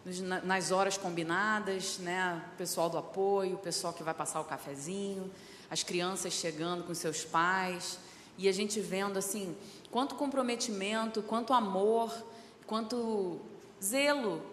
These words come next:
e até, é, amor pela obra de Deus, né, principalmente, e até uma questão de, de compromisso de,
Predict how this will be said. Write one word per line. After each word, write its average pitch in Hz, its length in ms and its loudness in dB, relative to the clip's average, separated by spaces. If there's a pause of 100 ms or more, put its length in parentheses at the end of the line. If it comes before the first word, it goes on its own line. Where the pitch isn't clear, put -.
e 214 140 0
até, 220 880 4
é, 180 520 0 (140)
amor 214 300 4
pela 233 240 6
obra 196 340 4
de 170 100 -6
Deus, 175 380 -2
né, 170 180 -4
principalmente, 170 640 -6
e 220 100 -4
até 226 460 0 (560)
uma 247 140 -4
questão 247 380 -2
de, 247 140 -4 (180)
de 220 120 -6
compromisso 262 600 0 (960)
de, 214 380 -4